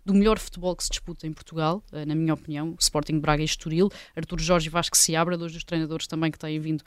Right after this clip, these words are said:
a dar cartas no Campeonato Português e a mostrar que de alguma forma conseguem, eh, apresentar-se de formas diferentes e de formas bastante entusiasmantes contra as melhores equipas,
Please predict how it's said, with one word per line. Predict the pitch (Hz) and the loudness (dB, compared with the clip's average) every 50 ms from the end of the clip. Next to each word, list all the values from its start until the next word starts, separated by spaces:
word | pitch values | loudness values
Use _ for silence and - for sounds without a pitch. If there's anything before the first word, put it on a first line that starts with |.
| - - - _ | -12 -20 -14 _
a | - | 0
dar | 156 160 170 170 | 4 4 4 6
cartas | - 175 170 - 165 156 | 4 2 2 4 0 0
no | 160 | -2
Campeonato | - 165 170 156 165 160 - | -2 0 2 2 2 2 0
Português | - - - 180 175 170 156 151 | -6 -10 -2 2 2 2 2 2
e | 160 | 0
a | 160 | -2
mostrar | 160 - - - 185 170 165 160 | -2 -2 0 4 6 6 6 6
que | - - 165 | 2 -4 -2
de | 165 | 0
alguma | 165 165 165 160 170 170 165 | 2 2 2 2 0 0 -2
forma | - - 180 170 170 165 | 2 2 2 4 4 2
conseguem, | - 170 165 - - 180 165 151 160 147 - - - _ _ _ | 0 -2 -4 0 0 2 2 2 0 -4 -6 -10 -20 _ _ _
eh, | 160 160 - - 175 | -4 -2 -2 -2 -4
apresentar-se | 170 - 175 160 185 170 185 180 170 - | -2 0 0 0 2 4 4 2 2 2
de | - | 0
formas | - 190 180 180 175 160 156 | 2 2 2 2 2 0 -4
diferentes | 165 156 - - - 180 175 165 - - | -8 -10 -8 -2 2 2 2 2 0 -2
e | 160 | -6
de | - | -4
formas | - 175 165 170 165 160 151 151 | -2 0 0 2 0 -2 -4 -6
bastante | 151 170 165 - - 180 165 180 | -6 -6 -6 -2 -2 -2 -2 -2
entusiasmantes | 175 160 - 175 170 160 160 151 165 175 175 170 160 - - - - - _ _ | -6 -8 -8 -8 -6 -6 -6 -2 2 4 4 4 4 2 -2 -6 -12 -20 _ _
contra | - 185 190 170 - 170 | 4 6 6 6 4 2
as | 160 | 2
melhores | 180 175 175 170 160 156 | 4 4 4 4 2 0
equipas, | 165 151 - 165 - - 151 147 - | -4 -6 -8 -10 -8 -6 -6 -6 -6